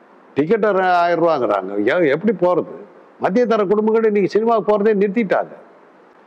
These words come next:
எல்லாருமே ஓ டி டில பாத்துடுறாங்க, Netflix-ல பாத்துடுறாங்க. தியேட்டருக்கு போக வேண்டிய அவசியமே இல்லை. அந்த மாதிரி ஆயிடுது. ஒரு நூறு ரூபா கொடுத்துட்டோம்னா, வீ-, வீட்டுல டி வில வரும்போது வீட்டுல இருக்கிற அத்தனை பேர் சேர்ந்து பாத்துடுறாங்க. அதனால வ-,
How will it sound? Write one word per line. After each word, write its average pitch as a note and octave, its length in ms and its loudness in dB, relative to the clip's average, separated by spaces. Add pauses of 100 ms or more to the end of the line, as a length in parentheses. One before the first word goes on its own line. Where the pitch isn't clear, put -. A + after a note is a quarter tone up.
(320)
எல்லாருமே A3+ 420 0
ஓ G#3 180 4
டி A3+ 160 0
டில F#3+ 300 2
பாத்துடுறாங்க, A2 460 -2 (120)
Netflix-ல F#3+ 560 -2
பாத்துடுறாங்க. G2 460 -8 (680)
தியேட்டருக்கு G#3+ 400 2
போக G#3+ 60 2
வேண்டிய G3 220 0
அவசியமே G3+ 480 2
இல்லை. F#2 220 -4 (680)
அந்த F3+ 200 0
மாதிரி A3 220 0
ஆயிடுது. D3+ 240 2
ஒரு D#3+ 340 2
நூறு F#3+ 200 2
ரூபா G#3 180 2
கொடுத்துட்டோம்னா, G3 580 0 (680)
வீ-, E3+ 200 2
வீட்டுல F#3 300 0
டி F#3+ 140 4
வில F#3 200 4
வரும்போது G3 400 2 (280)
வீட்டுல G3 220 2
இருக்கிற G3 180 2
அத்தனை A3 300 0
பேர் A3 140 0
சேர்ந்து D#3+ 320 0
பாத்துடுறாங்க. F#2 440 -10 (520)
அதனால A3+ 340 -2
வ-, D3+ 260 0